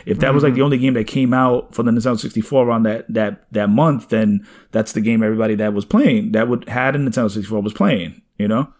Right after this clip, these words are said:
Speaker 2: Yeah. I think that is one of the things that this, that works in the sixty-four's favor,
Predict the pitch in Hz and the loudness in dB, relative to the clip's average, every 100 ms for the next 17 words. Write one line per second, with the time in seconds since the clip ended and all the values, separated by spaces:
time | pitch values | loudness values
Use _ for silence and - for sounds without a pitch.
0 | _ 147 156 135 - _ _ - - 196 | _ -2 -2 -2 -10 _ _ -14 -4 -2
1 | 359 370 220 196 170 156 160 156 139 - | -2 -2 0 2 0 0 0 0 -4 -4
2 | 139 131 127 120 117 - - _ - 131 | -2 -2 -2 -4 -8 -14 -20 _ -4 0
3 | 120 113 110 104 - _ _ _ 151 143 | 2 2 0 -2 -8 _ _ _ -8 -4
4 | 131 - 147 143 143 139 147 143 147 135 | -4 -8 -6 -6 -4 2 2 2 -2 -4
5 | - 139 135 127 123 110 - 117 120 135 | -2 -4 -4 -2 -2 -2 -2 -2 0 0
6 | 147 147 | -2 -2